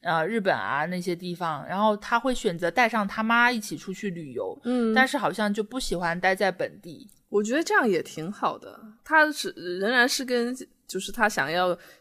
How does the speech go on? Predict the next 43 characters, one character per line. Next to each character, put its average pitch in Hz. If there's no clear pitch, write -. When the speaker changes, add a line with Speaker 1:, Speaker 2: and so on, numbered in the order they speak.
Speaker 2:
一 220
起 160
度 196
过 196
的 165
家 180
人 165
在 175
一 170
起， -
然 170
后 180
同 190
时 180
又 196
可 196
以 185
利 196
用 180
这 175
个 170
假 190
期 185
好 185
好 170
放 175
松 170
一 151
下， 156
真 175
的 160
Speaker 1:
对， 202
Speaker 2:
去 165
受 -
Speaker 1:
但 294
是 320
本 190
质 240
上 233
也 202
有 196
一 208
种 202